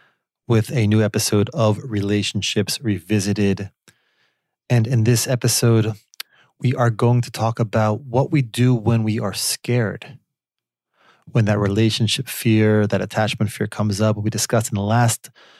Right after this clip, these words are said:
episode was that longing for connection that we all have.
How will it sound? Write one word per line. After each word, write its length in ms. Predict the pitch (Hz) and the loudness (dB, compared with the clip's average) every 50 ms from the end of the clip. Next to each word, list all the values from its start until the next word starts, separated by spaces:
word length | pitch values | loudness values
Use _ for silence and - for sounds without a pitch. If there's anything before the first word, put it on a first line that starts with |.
| _ _ _ - | _ _ _ -4
episode 600 | 123 113 - - - - - 117 110 107 101 - - _ _ _ _ _ _ _ - - - - - - _ - | -2 0 0 0 0 2 2 2 2 2 0 -4 -8 _ _ _ _ _ _ _ -20 -20 -20 -20 -20 -20 _ 0
was 640 | 123 120 120 117 113 113 107 101 - - - - - - _ _ _ _ _ _ _ _ _ _ _ _ _ _ _ | 2 2 4 4 2 2 0 0 -2 -6 -6 -8 -10 -16 _ _ _ _ _ _ _ _ _ _ _ _ _ _ _
that 160 | - 113 87 139 | -6 -6 -6 -4
longing 500 | 127 120 131 143 160 165 160 160 147 135 | -2 0 2 4 4 4 4 4 4 2
for 220 | - - 131 120 | 2 0 0 -2
connection 640 | - - 120 107 107 110 113 110 - - - - 101 | 0 0 0 2 4 4 2 2 0 -2 -2 0 0
that 120 | 98 101 98 | 0 0 0
we 100 | 101 101 | 0 0
all 220 | 95 95 98 92 | 0 0 0 -2
have. 520 | 90 92 92 90 87 95 - - - - | -2 -4 -6 -6 -6 -10 -12 -16 -18 -20